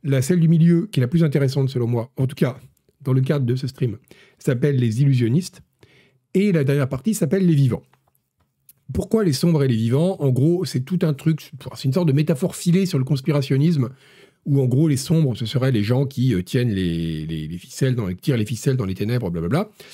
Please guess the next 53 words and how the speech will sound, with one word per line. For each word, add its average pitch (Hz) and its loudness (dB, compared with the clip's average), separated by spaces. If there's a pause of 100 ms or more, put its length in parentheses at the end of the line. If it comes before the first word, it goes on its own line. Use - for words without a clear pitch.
(600)
Euh, 113 0
je 117 0
vais 170 4
pas 233 0
vous 190 2
révéler 156 2
toute 135 -4
l'intrigue, 120 -2
si - 0
on 139 4
peut 156 2
qualifier 180 2
ça 170 0
d'intrigue, 151 0
et - 4
je 127 2
dis 135 4
pas 180 2
ça 262 0
pour 175 -2
être 143 -2
méchant, 143 2
je 220 -2
dis 151 -6
ça 240 -2
parce 170 -2
que 151 -4
c'est 127 -2
vraiment 175 0 (720)
confus. 196 0 (580)
Et, 160 0
euh, 107 0 (160)
et 165 0
surtout, 175 -2
c'est - -4
une 165 2
sorte 175 0
de 165 4
spirale. 196 -2
Enfin, 143 -2 (360)
c'est, - -8
alors, 139 -2
il 156 -8
y 160 2
a 165 2
deux 285 2
trucs - -6
qui - -14
sont 170 0
bien 156 2
dans 151 -2
ce - -6
livre. 170 -4